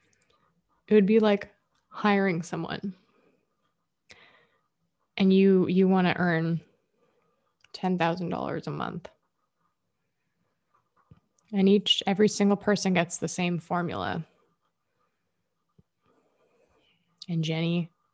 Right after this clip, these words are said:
puts in all the work, works extra hard, extra hours, is a rock star with all of her exercises, listens to everything, completes every training.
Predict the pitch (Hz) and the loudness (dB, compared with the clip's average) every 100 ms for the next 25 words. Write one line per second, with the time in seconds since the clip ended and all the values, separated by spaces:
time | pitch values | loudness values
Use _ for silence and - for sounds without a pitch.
0 | _ _ - 185 180 175 160 165 165 175 | _ _ -10 -8 -6 -10 -10 -8 -4 -2
1 | 180 185 - _ - - _ _ _ - | -2 -2 -10 _ -20 -20 _ _ _ -14
2 | 170 165 - - 180 - 180 160 170 165 | -10 -10 -8 -6 -6 -6 -6 -4 -4 -4
3 | 165 151 _ _ _ 185 175 - - 165 | -4 -6 _ _ _ -8 -6 -6 -6 -4
4 | 175 175 170 170 165 - - _ _ _ | -4 -2 -4 -6 -8 -12 -18 _ _ _
5 | _ _ _ _ _ _ _ _ - 160 | _ _ _ _ _ _ _ _ -12 -10
6 | - 156 160 180 170 - 175 165 165 170 | -12 -12 -4 -2 -2 -6 -4 -2 -2 -2
7 | 160 - 170 170 180 - 160 170 156 156 | -2 -2 -2 0 -2 -6 -10 -8 -6 -8
8 | 156 156 151 - - - - 190 190 196 | -8 -10 -12 -18 -20 -20 -4 0 2 0
9 | 180 175 175 165 165 170 160 160 170 160 | 0 0 -2 -2 -2 -4 -4 -4 -4 -2
10 | 170 175 175 165 160 156 160 | 0 0 0 -2 -2 -2 -6